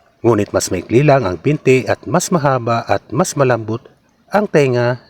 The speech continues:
ng nauna. Ang mga bigil ay mga scent hounds o mga asong pangaso na ginagamit ang kanilang pang-amoy sa pangangaso. Popular din silang alaga dahil sa laki ugali at resistensya sa mga sakit.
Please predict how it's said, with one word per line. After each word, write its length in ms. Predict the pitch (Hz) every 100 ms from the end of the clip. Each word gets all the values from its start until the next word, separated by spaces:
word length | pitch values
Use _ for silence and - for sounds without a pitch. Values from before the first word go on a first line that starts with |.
| 127
ng 160 | 156 139
nauna. 480 | 101 87 95 80 - _ _ _ _ -
Ang 240 | 190 233
mga 140 | 214 185
bigil 300 | 139 131 127
ay 80 | 120
mga 260 | 98 95 104
scent 240 | 98 82
hounds 560 | 101 107 110 95 - - _ _
o 160 | 117 175
mga 340 | 190 147 110 110
asong 240 | - 107
pangaso 560 | - 76 117 113 110 104
na 160 | 98 80
ginagamit 720 | 82 82 110 120 117 117 - 214
ang 80 |
kanilang 480 | 220 214 175 151 147
pang-amoy 560 | - 101 95 101 113 117
sa 160 | -
pangangaso. 800 | 147 120 107 82 80 98 80 - _ - -
Popular 480 | - 214 202 180 147
din 160 | 139 135
silang 360 | 104 101 117
alaga 440 | 87 90 101 110 110
dahil 280 | 98 95 87
sa 160 | 98
laki 320 | 110 - 107 90
ugali 480 | 80 98 110 107
at 160 | 98 -
resistensya 840 | 90 104 90 - 151 139 127 131 - _ _ -
sa 280 | - 202
mga 320 | 185 143 123 123
sakit. 400 | - - 95